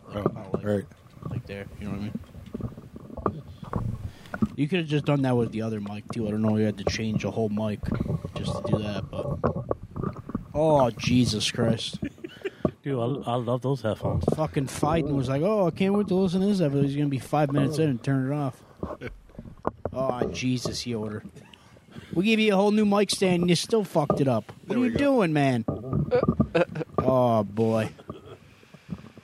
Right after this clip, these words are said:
Speaker 2: There we go. How's that?
Speaker 1: There
Speaker 3: Yeah,
Speaker 1: you
Speaker 3: that,
Speaker 1: go.
Speaker 3: yeah, that sounds a lot
Speaker 1: Just make
Speaker 3: better.
Speaker 1: sure you sit a little close. There you go. That's, that's good. Like, like, probably like that
Speaker 2: I have
Speaker 1: close.
Speaker 2: a new appreciation for you guys.
Speaker 1: Yeah.
Speaker 2: This
Speaker 1: It's
Speaker 2: isn't easy.
Speaker 1: Yeah,
Speaker 2: I mean,
Speaker 1: yeah,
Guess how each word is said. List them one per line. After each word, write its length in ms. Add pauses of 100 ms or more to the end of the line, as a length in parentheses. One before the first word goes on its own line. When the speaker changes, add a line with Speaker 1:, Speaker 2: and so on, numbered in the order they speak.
(1000)
Speaker 2:
There 140
we 100
go. 180
How's 260
that? 200 (160)
Speaker 1:
There 100
Speaker 3:
Yeah, 40
Speaker 1:
you 60
Speaker 3:
that, 160
Speaker 1:
go. 160
Speaker 3:
yeah, 140
that 160
sounds 180
a 20
lot 100
Speaker 1:
Just 80
make 140
Speaker 3:
better. 60
Speaker 1:
sure 120
you 80
sit 180
a 60
little 180
close. 340
There 140
you 80
go. 160
That's, 220
that's 320
good. 180 (480)
Like, 180
like, 260 (140)
probably 220
like 280
that 120
Speaker 2:
I 80
have 80
Speaker 1:
close. 380
Speaker 2:
a 40 (200)
new 120
appreciation 600
for 140
you 100
guys. 440 (180)
Speaker 1:
Yeah. 280 (380)
Speaker 2:
This 140
Speaker 1:
It's 140
Speaker 2:
isn't 160
easy. 220 (1000)
Speaker 1:
Yeah, 240
Speaker 2:
I 40
mean, 180
Speaker 1:
yeah, 140